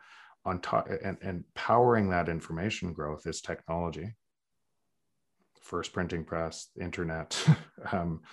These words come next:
A I. Um, and, and it's impossible. It's, and more of that information, like I said, is moving from physical realm to digital, uh, realm,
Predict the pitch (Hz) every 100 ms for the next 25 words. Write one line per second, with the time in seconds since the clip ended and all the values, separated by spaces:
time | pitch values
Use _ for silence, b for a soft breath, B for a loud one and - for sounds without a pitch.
0 | B B - 95 90 85 82 82 98 _
1 | b b b b - 90 85 - _ _
2 | - 95 - _ - 98 92 - _ 104
3 | 95 - 98 - 98 - 82 85 87 -
4 | 92 - 95 92 95 107 113 95 87 85
5 | - 87 101 - 82 80 80 - 76 -
6 | - 90 87 85 90 90 90 85 - 85
7 | 82 - - 101 92 92 90 85 87 82
8 | 90 120 - _ _ _ _ - 82 90
9 | 87 85 80 78 82 82 80 - 82 76
10 | 107